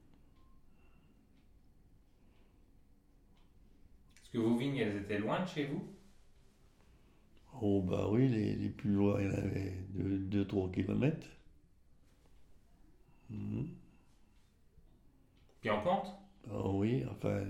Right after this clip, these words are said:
Speaker 2: s'il y avait des chutes par le chemin, quoi. J'étais, plus bientôt que j'allais aux vignes, j'allais avec ma brouette. Des fois, euh, rouler pour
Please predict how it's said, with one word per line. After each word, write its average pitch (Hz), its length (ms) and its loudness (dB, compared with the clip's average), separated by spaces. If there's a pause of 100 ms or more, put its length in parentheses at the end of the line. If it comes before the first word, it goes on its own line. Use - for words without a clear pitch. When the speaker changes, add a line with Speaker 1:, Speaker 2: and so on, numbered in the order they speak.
(140)
Speaker 2:
s'il 101 240 -6
y - 20 -6
avait 101 200 -2
des 101 120 -2
chutes - 380 -14
par - 180 -8
le 95 100 -6
chemin, 123 520 -4
quoi. 120 260 -6 (1000)
J'étais, 104 360 -4
plus 104 220 -4
bientôt 98 360 2
que 95 40 2
j'allais 98 180 4
aux 101 140 6
vignes, 101 340 6
j'allais 98 440 0
avec 95 320 -2
ma 95 100 0
brouette. 98 640 4 (760)
Des 95 160 -2
fois, 98 380 2
euh, 101 280 -6 (480)
rouler 98 420 6
pour 95 440 0